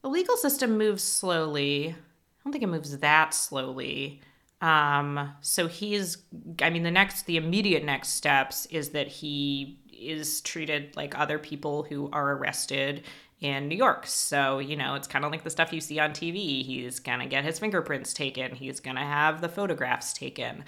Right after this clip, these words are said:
Um, there are some questions apparently about whether he will be handcuffed or, like, whether he'll be handcuffed in the front or the back, which I didn't realize was a distinction, but apparently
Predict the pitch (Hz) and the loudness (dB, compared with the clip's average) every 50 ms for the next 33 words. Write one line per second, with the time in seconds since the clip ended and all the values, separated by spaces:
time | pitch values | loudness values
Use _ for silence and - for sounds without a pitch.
0 | - - - - - - - - 143 139 135 131 131 127 127 120 135 135 135 131 | -12 -12 -12 -12 -14 -8 -4 -2 0 0 0 0 -2 -4 -6 -6 -4 -4 -2 -4
1 | 131 - - 135 131 - - 143 143 - - - 160 151 147 156 156 - 160 160 | -4 -6 -8 -10 -10 -6 -4 -2 -2 -2 -4 -4 -4 -4 -4 -6 -4 -4 -2 0
2 | 165 165 165 180 175 165 160 160 156 156 156 160 156 151 156 156 156 151 156 170 | 0 0 0 0 0 0 2 2 2 2 2 2 0 0 0 0 -2 -4 -4 -2
3 | 170 170 165 175 175 170 180 185 170 170 220 214 208 196 190 165 - - - - | -2 0 0 0 0 0 -2 -2 0 2 4 4 4 4 2 -2 -4 -6 -6 -8
4 | - 165 151 156 - 143 143 - - 143 135 139 - 151 160 170 170 190 180 190 | -10 -10 -8 -8 -8 -10 -12 -10 -10 -10 -10 -8 -4 0 2 2 4 4 4 4
5 | 190 190 180 151 143 147 170 185 190 190 202 214 202 208 - 180 165 139 139 - | 2 2 0 -4 -2 0 2 2 2 4 4 4 4 4 2 -2 -2 -4 -6 -8
6 | - - 170 175 214 208 202 185 165 165 139 139 - 139 135 156 247 277 - - | -2 2 4 4 4 2 -2 -6 -6 -6 -8 -6 0 4 4 4 4 4 0 -8
7 | - - 123 - - - - - - - - - - - 151 151 147 156 143 139 | -10 -8 -6 -6 -8 -8 -10 -14 -16 -18 -18 -18 -8 -4 -4 -2 -2 -2 -4 -4
8 | 143 160 156 143 143 139 135 139 - 147 139 - 139 139 - 139 - - - 135 | -6 -4 -2 0 0 0 0 -2 -4 -4 -6 -4 -6 -6 -4 -4 -4 -4 -4 -6
9 | 127 - - 135 135 143 151 139 - 131 139 - - - - - 156 143 131 185 | -6 -6 -6 -8 -8 -10 -10 -8 -8 -8 -8 -8 -10 -14 -14 -12 -10 -10 -10 -10
10 | 185 - 143 147 - - - | -10 -10 -10 -10 -12 -14 -18